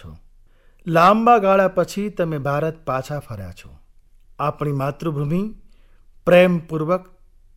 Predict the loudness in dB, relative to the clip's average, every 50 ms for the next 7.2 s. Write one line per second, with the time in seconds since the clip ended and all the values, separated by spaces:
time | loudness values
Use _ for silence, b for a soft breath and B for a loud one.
0 | -20 _ -4 -2 0 0 0 0 -2 -4 -4 -2 0 0 0 0 0 -4 -6 -6
1 | -8 -6 -6 -6 -6 -6 -6 -8 -10 -8 -8 -6 -6 -4 -4 -6 -6 -8 -10 -14
2 | -14 -16 -18 -20 -20 -20 -20 -20 -20 _ -20 _ _ _ _ _ _ _ _ -20
3 | _ _ _ _ _ _ _ -18 -8 0 0 2 2 4 6 6 8 8 6 4
4 | 4 4 4 4 2 0 0 -2 -2 -2 -2 -2 -6 -6 -10 -14 -20 -20 _ _
5 | -20 _ _ _ _ _ _ -20 _ _ _ _ _ -20 _ _ _ 4 4 4
6 | 4 4 -2 -4 -4 -2 2 2 2 2 2 2 2 2 0 0 -2 -6 -6 -6
7 | -8 -10 -14